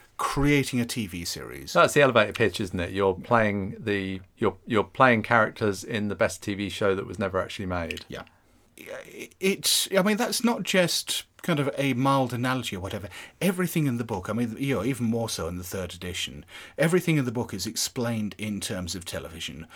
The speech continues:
Speaker 1: All the language, all the game terms, are, you know, television terms.
Speaker 2: They talk about cutscenes and, uh,
Speaker 1: Yeah, the,
Speaker 2: fading to black and so
Speaker 1: and,
Speaker 2: on.
Speaker 1: yeah, and the G M's the producer. And,
Speaker 2: Yeah.
Speaker 1: you know,
Speaker 2: And you
Speaker 1: you
Speaker 2: have a
Speaker 1: talk
Speaker 2: budget and, and
Speaker 1: Yeah.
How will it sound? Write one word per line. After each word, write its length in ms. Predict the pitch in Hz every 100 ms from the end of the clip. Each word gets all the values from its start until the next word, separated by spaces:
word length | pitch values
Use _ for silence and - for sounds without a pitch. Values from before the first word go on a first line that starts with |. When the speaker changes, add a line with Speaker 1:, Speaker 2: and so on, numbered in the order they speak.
| - -
Speaker 1:
All 200 | 151 147
the 120 | 135
language, 680 | 135 156 143 135 135 123 -
all 280 | - 131 160
the 120 | 117
game 260 | 123 123 117
terms, 480 | 120 117 113 113
are, 220 | 104 85 82
you 100 | 95
know, 80 | 73
television 500 | - 98 90 85 85
terms. 640 | - 95 92 90 90 87 -
Speaker 2:
They 100 | 107
talk 160 | 101 -
about 220 | 104 -
cutscenes 840 | - - - 101 98 98 98 92
and, 240 | 92 80 82 -
uh, 200 | 95 85 82 _
Speaker 1:
Yeah, 200 | - 90 - _
the, 240 | 120 104
Speaker 2:
fading 300 | 101 95 92 85
to 80 |
black 420 | 87 90 90 90 -
and 300 | 78 80 87
so 140 | -
Speaker 1:
and, 100 | 92
Speaker 2:
on. 80 | 85
Speaker 1:
yeah, 260 | 120 123 82
and 100 | 82
the 60 |
G 180 | 87 101
M's 220 | 95 87
the 80 | 90
producer. 840 | 85 85 87 90 - 85 87 85 78
And, 80 | 127
Speaker 2:
Yeah. 180 | 98 78 - -
Speaker 1:
you 80 | -
know, 180 | 73 - -
Speaker 2:
And 100 | 101
you 60 | 92
Speaker 1:
you 0 |
Speaker 2:
have 120 | 101
a 40 |
Speaker 1:
talk 60 | 95
Speaker 2:
budget 480 | 101 98 101 101 -
and, 280 | 123 82 87
and 120 | -
Speaker 1:
Yeah. 120 | 85